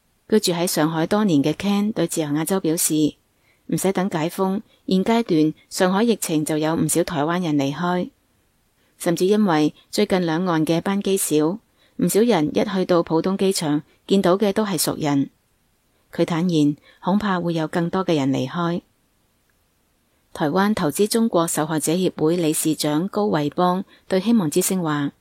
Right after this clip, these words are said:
外商已經撤出唔少，網路上亦都有噉樣嘅報道。衝去機場，然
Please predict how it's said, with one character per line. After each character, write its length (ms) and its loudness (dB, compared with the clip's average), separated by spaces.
外 160 2
商 240 0
已 80 -2
經 160 2
撤 140 -2
出 140 -2
唔 160 -2
少， 400 0
網 200 2
路 100 2
上 240 0
亦 100 -2
都 120 0
有 160 0
噉 140 -2
樣 180 -2
嘅 100 -2
報 180 -2
道。 340 0
衝 220 0
去 80 0
機 180 2
場， 360 -2
然 160 2